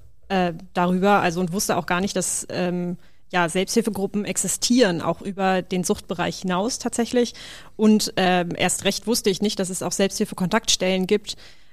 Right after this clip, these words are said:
Ähm, und hab halt selbst über die Jahre jetzt, also wie gesagt, ich bin ja vor acht Jahren sozusagen überhaupt erst in Kontakt gekommen mit der Selbsthilfe.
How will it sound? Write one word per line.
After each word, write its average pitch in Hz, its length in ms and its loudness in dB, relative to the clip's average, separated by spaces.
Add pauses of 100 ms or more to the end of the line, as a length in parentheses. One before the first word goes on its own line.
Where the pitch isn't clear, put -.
(100)
Ähm, 190 360 0
und 196 500 0
hab - 240 -2
halt 202 480 4
selbst 196 400 0
über 196 160 2
die 196 200 2
Jahre 190 420 2
jetzt, 214 260 -2
also 180 220 0
wie 175 240 -8
gesagt, 175 320 -4
ich 170 240 -8 (200)
bin 196 100 -12
ja 180 100 -2
vor 180 220 -2
acht - 180 -6
Jahren 202 260 4
sozusagen 185 600 -2 (220)
überhaupt 190 440 2
erst 185 240 2
in 180 380 0
Kontakt 202 360 2
gekommen 202 360 2
mit 196 120 0
der 196 80 4
Selbsthilfe. 202 560 0